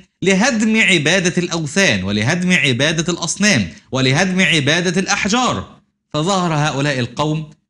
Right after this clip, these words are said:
الذين يرتدون هذه القبعات الخضراء والحمراء وما إلى آخر ذلك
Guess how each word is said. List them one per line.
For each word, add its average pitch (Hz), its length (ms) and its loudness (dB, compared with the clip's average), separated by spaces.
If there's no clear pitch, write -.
الذين 226 280 0
يرتدون 185 480 0
هذه 165 240 0
القبعات 131 680 -2
الخضراء 127 680 -4
والحمراء 123 600 -4
وما 131 180 0
إلى 131 200 -2
آخر 131 380 -4
ذلك 147 480 -2